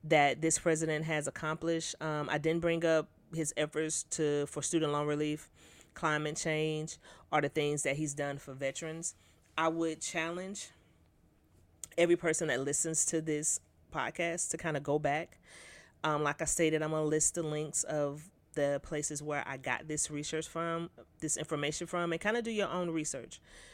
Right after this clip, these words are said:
Um, whatever your criticisms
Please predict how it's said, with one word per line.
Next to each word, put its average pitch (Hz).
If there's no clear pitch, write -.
Um, 156
whatever 202
your 262
criticisms 170